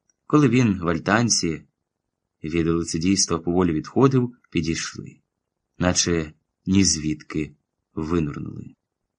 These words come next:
"Здрастуй, молодико, бачили, бачили, як ти відьму грав, перевтілювався. Лепсько грав.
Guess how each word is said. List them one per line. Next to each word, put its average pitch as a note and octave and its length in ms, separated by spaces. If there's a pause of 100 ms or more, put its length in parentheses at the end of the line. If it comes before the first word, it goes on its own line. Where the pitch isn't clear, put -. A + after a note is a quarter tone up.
(480)
"Здрастуй, D3+ 580
молодико, C#3 640
бачили, C3+ 840 (100)
бачили, F#2+ 640
як A2 100
ти G#2+ 140
відьму E2 560 (640)
грав, E2 640 (360)
перевтілювався. D#2+ 1080 (880)
Лепсько F#2 460
грав. D#2+ 420